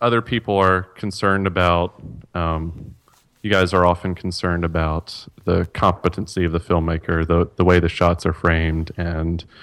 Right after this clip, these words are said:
the movie making as a craft, which I get that, and that's fine. I'm the kind of person who steps back and looks at,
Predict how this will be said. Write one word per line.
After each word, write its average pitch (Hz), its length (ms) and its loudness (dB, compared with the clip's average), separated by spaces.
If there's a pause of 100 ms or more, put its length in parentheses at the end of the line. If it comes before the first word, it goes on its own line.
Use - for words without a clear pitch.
(280)
the 110 200 8
movie 110 400 6
making 98 380 2
as 85 100 0
a - 60 -4
craft, 87 480 0
which 95 160 -4
I 107 80 4
get 135 220 0
that, 92 160 4
and 95 80 -2
that's 98 180 -2
fine. 90 420 2 (500)
I'm 123 180 4
the 120 80 2
kind 117 200 2
of 101 60 -2
person 101 400 -2
who 90 540 -2
steps - 340 -2
back 98 280 0
and 90 140 -2
looks 95 300 0
at, 87 320 0